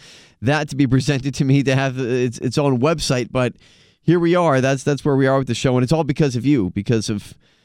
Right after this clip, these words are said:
because of how you've taken to this show and, um, brought it to places I never thought it was gonna go, that's for sure. So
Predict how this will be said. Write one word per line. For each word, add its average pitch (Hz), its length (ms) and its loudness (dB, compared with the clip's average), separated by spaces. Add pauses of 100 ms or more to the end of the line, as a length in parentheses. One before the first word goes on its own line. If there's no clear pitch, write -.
(220)
because 120 260 0
of 113 240 -2
how 131 340 -2
you've 120 160 -4
taken 135 340 0
to 131 100 -2
this 117 160 0
show 104 560 -2
and, 101 320 0
um, 95 400 -2
brought 131 260 0
it 120 120 -4
to 113 220 -2 (160)
places 131 380 -2
I 120 160 -2
never 117 220 -2
thought 104 160 -2
it - 20 0
was 113 140 -2
gonna 120 180 0
go, 117 160 0
that's 117 220 -2
for 120 100 -6
sure. 98 300 -4
So 101 280 -2